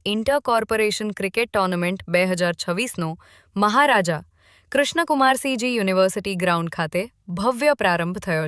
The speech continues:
છે, જેમાં કેન્દ્રીય રાજ્યમંત્રી નીમુબેન બાંભણિયાના હસ્તે ટુર્નામેન્ટ ખુલ્લી મૂકવામાં આવી. છ જાન્યુઆરીથી નવ જાન્યુઆરી બે હજાર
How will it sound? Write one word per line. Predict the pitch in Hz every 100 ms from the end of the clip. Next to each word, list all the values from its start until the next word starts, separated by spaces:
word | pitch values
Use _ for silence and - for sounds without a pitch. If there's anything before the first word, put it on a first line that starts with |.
| -
છે, | 156 - _ _ _ - _ 175
જેમાં | 208 226 -
કેન્દ્રીય | 226 247 294 311 269
રાજ્યમંત્રી | 233 233 220 214 226 226 196
નીમુબેન | 214 233 254 254 196
બાંભણિયાના | 180 180 233 269 247 180
હસ્તે | 160 - 156
ટુર્નામેન્ટ | - _ - _ 214 208 233 240 254 - -
ખુલ્લી | 247 240 175
મૂકવામાં | 175 165 160 156
આવી. | 147 - _ _ _ _ _ _ - _
છ | - 269 320
જાન્યુઆરીથી | 285 254 247 240 233 233 240
નવ | 190 226 254
જાન્યુઆરી | 214 170 165 156 151 - -
બે | 180
હજાર | 185 180